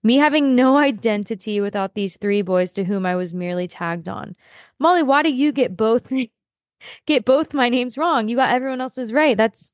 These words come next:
that's not me.' Steve enjoyed our son's account of me, of course. He egged him on.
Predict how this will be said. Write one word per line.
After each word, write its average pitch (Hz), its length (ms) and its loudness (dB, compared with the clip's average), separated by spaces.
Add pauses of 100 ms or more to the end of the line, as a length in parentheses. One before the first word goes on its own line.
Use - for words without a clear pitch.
that's 269 380 0
not 196 220 0
me.' 180 320 -4 (400)
Steve 254 320 0
enjoyed 233 360 2
our 214 100 4
son's 202 320 -2
account 190 320 -2
of 180 60 -4
me, 175 180 -2
of 160 140 -8
course. - 340 -6
He 214 140 2
egged 190 240 2
him 180 120 0
on. 175 260 -6